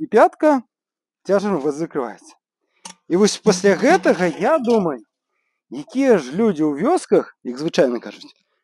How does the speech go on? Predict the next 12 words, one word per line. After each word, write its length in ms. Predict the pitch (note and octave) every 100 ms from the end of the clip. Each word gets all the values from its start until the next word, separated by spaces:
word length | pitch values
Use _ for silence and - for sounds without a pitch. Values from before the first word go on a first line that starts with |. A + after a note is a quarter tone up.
| _ -
цёмнатыя, 880 | - C4+ E4 C#4 - D#3+ D3+ G#2+ G#2
неграмотныя, 1040 | A2 E3 F#3+ F#3+ A3+ D4 C4+ G#3+ F3+ F3
нічога 400 | F#3 - B3 A3
не 160 | A#3 G#3+
ведаюць. 320 | D3+ A2+ - _ _ _ _
А 160 | A#2
тут 400 | - A#3+ C4 - _ _ _ F#2+
банальныя 640 | C#3+ G3 A3 F#3+ E3 D3
законы 400 | C3+ C#3 D#3 D3
фізікі, 480 | - C#4 A#3+ - A#2+
всё 320 | - A3+ A#3+
улічана. 560 | F#3 G3+ G3+ - A#2